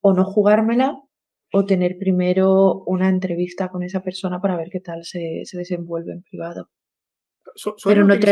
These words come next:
Speaker 1: traería, no traería a nadie sin ni siquiera haber hablado con esa persona nunca, no. Porque me siento muy responsable de lo que se dice, no, no, no quiero crearle a nadie una situación incómoda,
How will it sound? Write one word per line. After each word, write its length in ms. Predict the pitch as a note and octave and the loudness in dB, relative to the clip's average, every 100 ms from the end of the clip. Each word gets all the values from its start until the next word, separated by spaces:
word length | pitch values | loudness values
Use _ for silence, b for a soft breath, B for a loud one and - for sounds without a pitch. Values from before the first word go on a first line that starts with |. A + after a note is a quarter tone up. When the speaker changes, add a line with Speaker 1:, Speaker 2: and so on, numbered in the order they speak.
| G3 | 6
Speaker 1:
traería, 460 | F#3+ F3+ E3 D#3+ - _ _ _ _ - | 6 6 4 0 -10 _ _ _ _ -10
no 160 | F#3 F3+ | -6 0
traería 340 | F#3+ F3+ E3+ | 2 2 0
a 40 | |
nadie 480 | E3 E3+ E3 E3 E3 - | 0 -4 -4 -4 -4 -4
sin 400 | - F#3 F3+ - _ _ _ _ _ _ _ - | -2 -2 -2 -10 _ _ _ _ _ _ _ 0
ni 200 | F#3+ F#3+ | 2 2
siquiera 360 | F#3 F#3 F3 E3+ | 0 -4 -4 -2
haber 160 | E3+ | -2
hablado 380 | E3 E3+ E3 E3 | -2 -2 -2 -4
con 120 | E3+ | -6
esa 140 | E3 F3 | -8 -12
persona 440 | - - F3 E3 | -12 -10 -10 -10
nunca, 400 | E3 D#3+ F3+ - _ | -12 -14 -18 -20 _
no. 280 | F#3 F3+ - _ _ - B - | -6 -6 -10 _ _ -20 B -2
Porque 180 | G3+ | 2
me 80 | G3+ | 2
siento 220 | G3+ G3 | 4 4
muy 120 | G#3+ G#3 | 4 4
responsable 520 | G#3 F3 E3+ F3 E3 | 0 -4 -4 -2 -2
de 80 | E3 | -4
lo 60 | |
que 80 | E3 | -8
se 140 | - E3 | -10 -8
dice, 320 | E3+ E3+ E3 | -10 -10 -6
no, 480 | F3 F3+ F3+ F3+ - B B B B B _ | -4 -2 -4 -6 -14 B B B B B _
no, 1000 | G3 F#3+ F#3+ F#3 F3 F3 E3+ E3+ E3 E3 - _ _ _ _ - | 2 4 6 4 0 -4 -6 -8 -10 -10 -16 _ _ _ _ 2
no 140 | G#3 G3+ | 4 4
quiero 140 | G#3 | 4
crearle 420 | G3 F#3+ F#3 F3+ | 2 2 2 2
a 180 | F3+ F#3 | 2 2
nadie 400 | F3+ F3+ F#3 F3+ | 2 2 2 0
una 200 | F3+ F#3 | 0 0
situación 420 | F#3 F#3+ F3+ F3 | 0 -2 -2 -2
incómoda, 720 | E3+ E3 F3 F#3+ G#3+ A#3 C4 | -4 -6 0 2 4 4 0